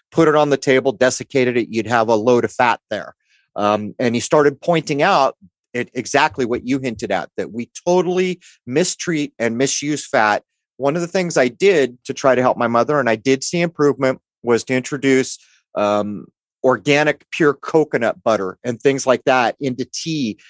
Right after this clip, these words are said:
and other things. But what else? I mean, for, for someone who's at an age, which a lot of these people are, where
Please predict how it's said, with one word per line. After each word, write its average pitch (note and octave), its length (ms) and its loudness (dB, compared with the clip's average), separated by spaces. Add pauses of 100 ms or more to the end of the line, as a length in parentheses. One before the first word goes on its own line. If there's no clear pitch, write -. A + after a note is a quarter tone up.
(180)
and A#2 160 2
other D3+ 280 4
things. A2+ 520 -4
But A#2 240 4
what G3 400 0
else? G3 500 2
I C#3 100 0
mean, D3 200 0
for, D3 260 0 (240)
for F3+ 80 0
someone G#3+ 600 2
who's E3 320 0
at D#3 100 4
an C#3 140 2
age, C3 400 0
which A#2+ 180 -6
a A#2+ 40 -4
lot A#2+ 200 2
of C3 60 -6
these C#3 160 -4
people C3+ 340 -6
are, B2 220 4
where A2 320 0